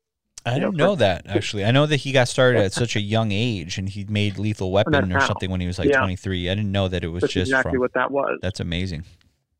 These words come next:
Speaker 2: Um, and he got, like, a million dollars, um, cash for that script,
Speaker 1: Wow.
Speaker 2: right? And then he
Speaker 1: That's
Speaker 2: was sort of on
Speaker 1: insane.
Speaker 2: his way, you know.
Speaker 1: Yeah.
Speaker 2: But that's sort of, there's a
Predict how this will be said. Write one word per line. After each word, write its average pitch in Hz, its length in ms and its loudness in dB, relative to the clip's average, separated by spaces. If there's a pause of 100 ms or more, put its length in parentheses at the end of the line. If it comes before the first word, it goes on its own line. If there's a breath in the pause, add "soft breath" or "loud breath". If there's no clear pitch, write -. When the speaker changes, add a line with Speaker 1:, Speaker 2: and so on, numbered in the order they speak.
(420)
Speaker 2:
Um, 120 320 -4
and 131 120 -6
he 131 100 -6
got, 131 220 2
like, 131 160 0
a 131 40 4
million 127 380 -4
dollars, 123 400 0 (800)
um, 117 500 -2 (380)
cash 120 260 2 (180)
for - 100 -4
that - 220 -2 (160)
script, - 220 -4
Speaker 1:
Wow. 87 240 0
Speaker 2:
right? - 180 -4
And 143 100 -16
then 131 100 -6
he 127 60 -8
Speaker 1:
That's 127 160 -6
Speaker 2:
was 85 120 -8
sort 60 100 -2
of - 60 -2
on - 80 -4
Speaker 1:
insane. - 80 -10
Speaker 2:
his - 80 -20
way, 50 220 -6 (220)
you 160 80 -12
know. - 160 -16 (200)
Speaker 1:
Yeah. 85 260 -2 (200)
Speaker 2:
But 135 220 2
that's 151 180 4 (540)
sort 156 140 -2
of, 131 60 -8 (120)
there's 143 240 0
a 135 60 -10